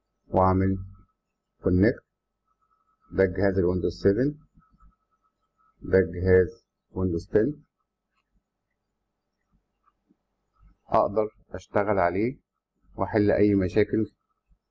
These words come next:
ريموتلي. طيب، في حالة ان انا حبيت انقل ملف من جهازي انا كادمن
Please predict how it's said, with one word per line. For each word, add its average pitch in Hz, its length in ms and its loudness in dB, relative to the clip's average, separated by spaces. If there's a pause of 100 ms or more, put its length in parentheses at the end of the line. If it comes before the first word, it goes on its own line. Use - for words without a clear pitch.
(320)
ريموتلي. 104 540 2 (4000)
طيب، - 160 2 (200)
في 110 60 -2
حالة 127 380 0
ان 104 140 0
انا 117 360 2 (1040)
حبيت 101 600 -2
انقل 101 260 -2
ملف 95 280 2 (1000)
من 95 420 2
جهازي 95 480 2
انا 101 220 -4
كادمن 131 500 -2